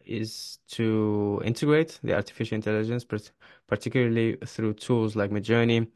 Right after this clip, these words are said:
into the fashion industry, um, i-, and its creative process. He highlights the, um, journey from traditional three D design to using A I for garment design, discussing the formation of three D group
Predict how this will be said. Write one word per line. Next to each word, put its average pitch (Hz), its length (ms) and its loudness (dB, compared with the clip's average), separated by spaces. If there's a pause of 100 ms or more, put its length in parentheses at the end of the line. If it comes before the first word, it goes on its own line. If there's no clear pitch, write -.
(200)
into - 160 -6
the 107 80 0
fashion 104 420 -2
industry, 110 540 -4 (520)
um, - 720 -4 (160)
i-, 113 160 0
and 113 100 -2
its 107 160 -4
creative 107 360 2
process. 98 500 -6 (920)
He 151 300 0
highlights 131 720 0 (120)
the, 117 140 4
um, 107 540 0
journey 113 460 0
from 131 560 0
traditional 107 500 -4
three 110 200 -4 (140)
D - 60 -18 (300)
design 101 380 -2
to - 120 -10
using 113 420 -2 (140)
A 107 160 0
I 123 300 0 (300)
for 104 160 -8
garment 110 680 0
design, 107 440 -2
discussing 110 580 -4
the 104 180 -4 (240)
formation 107 540 -2
of 95 120 -4
three 110 200 -2
D 110 80 0
group 104 320 -4